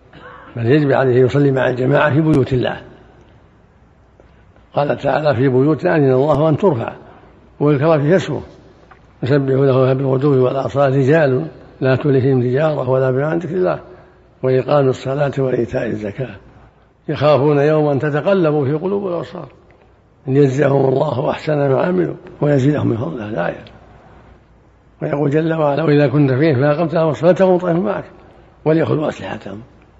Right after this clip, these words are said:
أمر بالجماعة حتى في الخوف، حتى في شدة الخوف. قال تعالى: "وأقيموا الصلاة وآتوا الزكاة واركعوا مع الراكعين." يعني صلوا مع المصلين. فالجماعة فرض لا بد منه،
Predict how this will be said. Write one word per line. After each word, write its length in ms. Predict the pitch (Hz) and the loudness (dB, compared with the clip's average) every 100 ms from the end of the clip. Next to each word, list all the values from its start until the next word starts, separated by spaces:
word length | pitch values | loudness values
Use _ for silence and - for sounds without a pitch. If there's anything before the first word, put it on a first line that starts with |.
| - _ _ 175 | -20 _ _ -2
أمر 180 | 175 | 2
بالجماعة 440 | 165 175 208 220 170 | 4 4 2 0 0
حتى 240 | 165 185 | 0 -2
في 60 | 135 | -4
الخوف، 260 | 113 147 98 - - - - - - - | -6 -10 -10 -18 -20 -20 -20 -20 -20 -6
حتى 220 | - 151 | -4 -2
في 80 | 123 | -2
شدة 340 | 131 110 98 | -4 -6 -10
الخوف. 260 | 90 - 90 - - - - _ _ _ - - - - - - | -10 -12 -12 -16 -20 -20 -20 _ _ _ -20 -20 -20 -20 -12 -6
قال 160 | 139 | -6
تعالى: 500 | - - 151 151 156 - | -2 -2 -2 -2 -6 -4
"وأقيموا 460 | 147 143 147 170 | -2 0 0 0
الصلاة 680 | 147 - 120 123 165 123 113 | -2 -4 -4 -2 -2 -4 -4
وآتوا 320 | 139 156 151 | -4 -4 -6
الزكاة 320 | 139 123 151 | -6 -4 0
واركعوا 420 | 190 190 160 143 | 0 0 0 0
مع 120 | 131 117 | 0 -4
الراكعين." 340 | - 110 - - - - - - - | -6 -8 -12 -18 -20 -20 -20 -16 -8
يعني 120 | 123 | -2
صلوا 260 | 208 226 180 | 0 2 2
مع 120 | 151 | 0
المصلين. 520 | 156 120 151 170 117 - - - _ _ _ _ _ _ - - - - - - | 0 0 0 0 -4 -8 -20 -20 _ _ _ _ _ _ -20 -20 -20 -20 -16 -2
فالجماعة 560 | 160 139 147 180 165 120 | 2 4 4 4 2 2
فرض 180 | 160 147 | 2 2
لا 200 | 147 170 | 2 0
بد 220 | 147 123 | -2 -4
منه، 280 | 131 104 | -4 -6